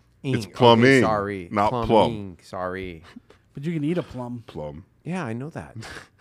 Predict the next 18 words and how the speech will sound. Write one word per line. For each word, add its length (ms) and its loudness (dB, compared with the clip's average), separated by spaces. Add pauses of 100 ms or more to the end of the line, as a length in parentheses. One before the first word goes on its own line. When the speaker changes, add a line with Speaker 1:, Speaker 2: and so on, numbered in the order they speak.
Speaker 3:
Yeah. 260 -10 (720)
Speaker 1:
But 200 -8
you're 80 0
not 280 0
going 260 -4
to 60 -8
plum 500 -6 (480)
ing. 380 -6 (220)
Speaker 2:
<laughs> 240 0
Speaker 1:
You're 100 2
not 240 2
plumbing 580 -4
because 340 -6
you're 140 -2
sitting 400 -4
here 380 0 (300)
talking. 760 -4 (1300)
Speaker 3:
I'm, 220 -10